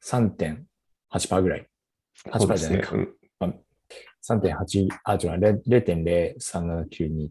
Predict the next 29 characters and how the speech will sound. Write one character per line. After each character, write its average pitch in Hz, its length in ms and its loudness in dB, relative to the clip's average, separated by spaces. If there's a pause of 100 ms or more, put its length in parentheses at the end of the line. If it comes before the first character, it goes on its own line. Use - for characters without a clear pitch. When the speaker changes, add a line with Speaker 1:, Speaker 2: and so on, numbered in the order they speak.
Speaker 1:
て - 80 -20
い - 40 -20
う - 20 -20
こ - 100 -20
と - 80 -2
な 76 60 -4
ん 76 40 -6
で 78 60 -10
す - 40 -10
け 80 80 -6
ど。 76 220 -10 (140)
Speaker 2:
う 151 60 4
ん。 147 40 10
Speaker 1:
<clears throat> - 920 -2
ま 139 60 -2
あ、 - 0 -
こ 151 100 2
れ 151 60 4
っ - 20 -8
て、 156 380 8
あ 127 60 -2
れ 131 60 6
な 123 80 6
ん - 20 4
で 101 40 0
す - 80 -6
か - 80 -10
ね。 - 160 -16 (480)
じ-、 160 100 -6